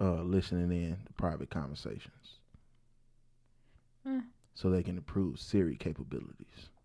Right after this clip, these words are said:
Speaker 2: Hmm.
Speaker 1: So when the next update come out, they got an option where you can turn it off or you can turn it on. That's crazy.
Speaker 2: This they need to improve.
Speaker 1: So Apple heard all your porn hubs.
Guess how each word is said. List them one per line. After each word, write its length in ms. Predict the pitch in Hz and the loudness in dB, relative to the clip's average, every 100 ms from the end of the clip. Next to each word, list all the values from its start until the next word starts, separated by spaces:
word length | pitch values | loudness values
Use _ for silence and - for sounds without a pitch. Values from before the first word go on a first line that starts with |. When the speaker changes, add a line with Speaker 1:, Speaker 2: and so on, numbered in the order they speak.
| _ _ _ _ - _ _ _ | _ _ _ _ -20 _ _ _
Speaker 2:
Hmm. 80 | 254 | -8
Speaker 1:
So 260 | 233 101 95 | 2 6 8
when 160 | 92 90 | 6 6
the 60 | |
next 260 | 98 110 - | 8 6 6
update 340 | 104 92 92 | 6 6 4
come 240 | - 90 87 | 4 2 2
out, 140 | 92 | 2
they 100 | 92 | 2
got 180 | 92 98 | 4 6
an 60 | 98 | 6
option 360 | 101 92 92 | 6 6 2
where 120 | 90 | 2
you 100 | 90 | 2
can 140 | 90 92 | 0 -2
turn 280 | - 107 110 | 2 4 6
it 100 | 95 | 6
off 200 | 82 - - - - - - - - | 2 -4 -12 -20 -20 -20 -20 -12 0
or 80 | 87 | 2
you 140 | 87 | 2
can 160 | 71 71 | -2 0
turn 240 | 101 73 | 0 0
it 120 | 60 | -2
on. 180 | 60 - - - _ _ _ - 104 | -6 -10 -16 -20 _ _ _ -8 -2
That's 140 | 101 | 0
crazy. 320 | - 85 104 - - - - - - _ _ | 2 0 -2 -10 -20 -20 -20 -20 -20 _ _
Speaker 2:
This 300 | 180 220 403 | 4 6 6
they 200 | - 175 | 6 6
need 200 | 170 214 | 8 8
to 80 | 170 | 8
improve. 580 | 139 147 156 139 127 120 - - | 8 6 4 6 4 2 -6 0
Speaker 1:
So 140 | 95 | 6
Apple 280 | 101 127 113 | 8 8 8
heard 280 | 104 107 98 | 8 8 10
all 240 | 101 104 | 10 10
your 160 | 98 95 | 8 6
porn 340 | - 110 98 | 4 4 4
hubs. 560 | 92 101 - - - | 4 2 -2 -8 -18